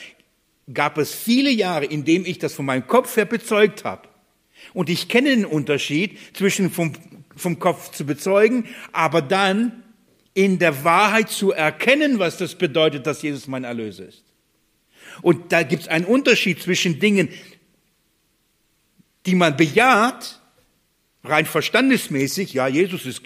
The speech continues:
es gibt einen Jesus, der ist mal gestorben für die Menschen der Welt, er ist der Sohn Gottes“, all diesen Dinge. Und es gibt einen Glauben, eine Erkenntnis, die über das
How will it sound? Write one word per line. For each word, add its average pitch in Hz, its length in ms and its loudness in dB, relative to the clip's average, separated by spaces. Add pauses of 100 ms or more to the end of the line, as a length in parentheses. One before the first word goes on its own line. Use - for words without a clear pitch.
(320)
es - 140 -12
gibt 156 220 -2
einen 139 140 -4
Jesus, 208 340 -2
der 139 120 -4
ist - 100 -8
mal 120 100 -6
gestorben 180 600 -4
für 120 140 -10
die 117 80 -8
Menschen 143 400 -6
der 135 160 -4
Welt, 202 360 2 (260)
er - 60 -6
ist - 120 -6
der 139 80 -4
Sohn 127 240 -6
Gottes“, 190 380 -2
all 190 160 -2
diesen 170 240 -6
Dinge. 143 260 0 (340)
Und 175 160 -2
es 175 160 -2
gibt - 260 -2
einen 160 240 0
Glauben, 202 800 2 (400)
eine 160 280 -2
Erkenntnis, 175 1080 -4 (640)
die 208 60 -2
über 180 260 6
das - 380 -2